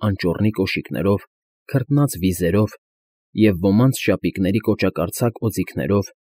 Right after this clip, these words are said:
որոնց տակից երևում էին անրակների արևառ ոսկորները,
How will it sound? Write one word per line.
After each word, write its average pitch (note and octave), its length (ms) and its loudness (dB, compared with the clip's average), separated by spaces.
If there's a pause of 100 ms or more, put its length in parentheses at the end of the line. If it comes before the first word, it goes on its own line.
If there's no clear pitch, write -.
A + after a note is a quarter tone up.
(480)
որոնց E3+ 360 4
տակից G#2+ 420 0
երևում G2+ 420 2
էին G2 240 2
անրակների G2 720 0
արևառ F#2+ 480 0
ոսկորները, F2+ 720 -2